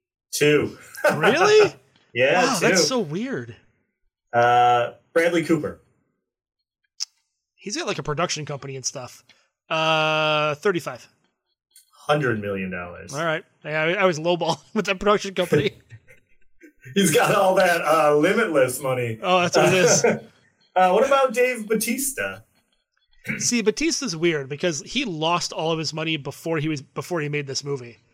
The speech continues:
Speaker 1: Okay.
Speaker 2: So I don't know where he's at now. Uh, I'll say f-, I'll say twenty-five.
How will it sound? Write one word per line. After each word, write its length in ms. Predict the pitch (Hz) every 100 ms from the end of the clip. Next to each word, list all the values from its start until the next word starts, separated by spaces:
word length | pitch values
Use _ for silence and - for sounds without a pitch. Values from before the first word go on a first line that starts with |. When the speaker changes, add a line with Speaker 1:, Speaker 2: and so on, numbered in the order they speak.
| _ _ _ _ _
Speaker 1:
Okay. 140 | 131 143
Speaker 2:
So 80 | 127
I 100 | 165
don't 200 | 233 277
know 120 | 240
where 140 | 196 185
he's 160 | 165
at 180 | 151 151
now. 500 | 135 135 123 113 107 _ _ _ _ _ _ _ _ _ _ _ -
Uh, 960 | 160 160 156 156 156 151 156 151 160 -
I'll 140 | 180 170
say 200 | 254 214
f-, 280 | - - _ _ _ _ _ -
I'll 80 | 170
say 120 | 202
twenty-five. 600 | - 165 143 127 117